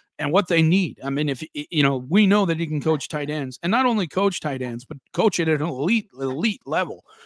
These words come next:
You know, he's been a great tight ends coach over the years, you know, a-, a-, all the way back to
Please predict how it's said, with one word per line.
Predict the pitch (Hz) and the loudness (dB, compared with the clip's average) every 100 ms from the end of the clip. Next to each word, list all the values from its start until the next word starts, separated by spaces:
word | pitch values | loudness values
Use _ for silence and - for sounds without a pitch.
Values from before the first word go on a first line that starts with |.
| _ | _
You | 143 | -2
know, | 131 | 0
he's | 135 190 156 | 2 2 2
been | 151 175 | 0 0
a | 143 | -2
great | 135 147 202 185 | 0 2 2 0
tight | 156 151 | -4 -2
ends | 156 175 | -2 -2
coach | - 127 123 147 | -2 -4 -2 -4
over | 131 | -2
the | 131 | -2
years, | 139 156 147 131 - _ _ | 0 0 0 -4 -10 _ _
you | 143 | -6
know, | 127 120 123 | -4 -4 -6
a-, | 151 156 139 156 | -8 -6 -6 -8
a-, | 151 | -2
all | 147 185 | 4 6
the | 160 | 6
way | 180 | 0
back | 147 165 175 - | 2 4 4 2
to | 135 | -4